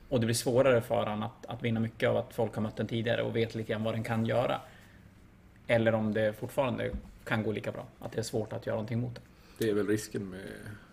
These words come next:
Speaker 2: en, eh, karantän. Det blir som ett litet community, så kanske man spelar ganska mycket, och då spelar man kanske mot dem som man vet redan, eh, har sikte på topp åtta.
Speaker 1: S-,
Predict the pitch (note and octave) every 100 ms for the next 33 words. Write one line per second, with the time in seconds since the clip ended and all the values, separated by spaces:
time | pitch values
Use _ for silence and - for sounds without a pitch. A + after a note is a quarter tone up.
0 | - - - - - - - - - -
1 | G2+ F#2+ F#2 F2+ F#2 - - - - A2
2 | F#2+ G2 A2 G2 G2 G#2+ G#2+ A2 A#2+ G2+
3 | A#2 A#2 A#2+ C#3 A#2 - G2 G#2 G2 G2
4 | - G2 G2 A2+ - F2+ F2+ F2+ - F#2
5 | F#2 F2 F2+ A2 - - - - - -
6 | F2 F2+ G2 G2 F2 F#2 F2+ F#2+ F2+ -
7 | F2 F#2+ - - - F#2 F#2+ G2 - -
8 | - F#2+ F2+ F2+ G2 G2+ - - - -
9 | F2+ E2+ E2+ - - F#2 F2+ G2 - G2+
10 | - F#2+ G#2 - A#2 - - - - -